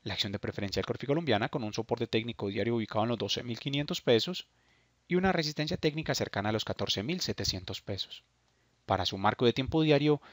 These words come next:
se conserva una tendencia lateral. La acción de Preferencial La Vivienda, donde la oferta vuelve a retomar el control y establece una resistencia técnica ubicada en los veintiséis mil pesos, este nivel que vemos en esta zona, y un soporte técnico demarcado en los veinticinco mil pesos.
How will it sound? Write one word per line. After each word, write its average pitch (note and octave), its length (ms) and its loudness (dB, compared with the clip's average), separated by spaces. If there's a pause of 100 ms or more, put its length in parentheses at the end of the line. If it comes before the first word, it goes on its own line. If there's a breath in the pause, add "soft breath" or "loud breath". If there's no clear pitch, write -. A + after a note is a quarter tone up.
(100 loud breath)
se - 160 -4
conserva G#2 500 2
una G2+ 260 0
tendencia F#2 680 -2
lateral. F2 480 -6 (1500)
La G2 100 -2
acción G2 180 -2
de G2 80 -2
Preferencial F#2+ 480 -4
La G2+ 60 4
Vivienda, B2 320 0
donde C#3 180 0
la G2+ 60 4
oferta G2 320 0
vuelve G2+ 160 0
a - 20 2
retomar G2 320 -2
el G2+ 60 -2
control B2+ 480 2 (280 soft breath)
y G3 100 0
establece G#2 360 2
una G#2+ 140 2
resistencia G2+ 420 -2
técnica G#2+ 420 -4
ubicada F#2+ 380 2
en G#2+ 80 -2
los G2+ 160 -2
veintiséis G2 580 -2
mil D3 140 -6
pesos, - 480 -2 (260 soft breath)
este - 200 -6
nivel F#2 200 -4
que G2+ 120 -2
vemos G2 220 -4
en F#2+ 80 -6
esta D#3+ 200 -4
zona, A2+ 360 -2 (340 loud breath)
y F#3 80 0
un G3+ 80 0
soporte G3+ 340 2
técnico D#3+ 380 2
demarcado F#2+ 500 2
en G2+ 60 -2
los G2 180 -2
veinticinco F#2 600 -4
mil F#2+ 140 -6
pesos. - 440 -6